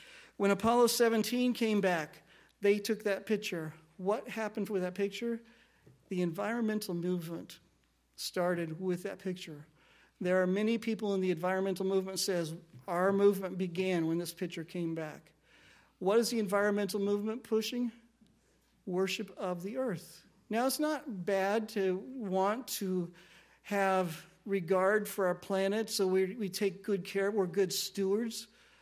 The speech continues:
but we don't need to worship it. And there's a lot of leaning towards that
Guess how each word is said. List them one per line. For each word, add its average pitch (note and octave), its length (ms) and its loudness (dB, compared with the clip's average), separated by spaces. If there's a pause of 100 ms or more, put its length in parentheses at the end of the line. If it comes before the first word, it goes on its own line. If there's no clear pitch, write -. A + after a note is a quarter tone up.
(180)
but E3+ 80 -8
we E3+ 120 -2
don't B3+ 180 -2
need G3 160 -2
to E3 80 -4
worship F3 460 -4
it. E3+ 180 -12
And G3 140 -2
there's G3 260 0
a G3 60 -2
lot F#3 340 -2
of A3 180 0 (300)
leaning G3+ 640 2
towards F3+ 600 0
that F3 440 -4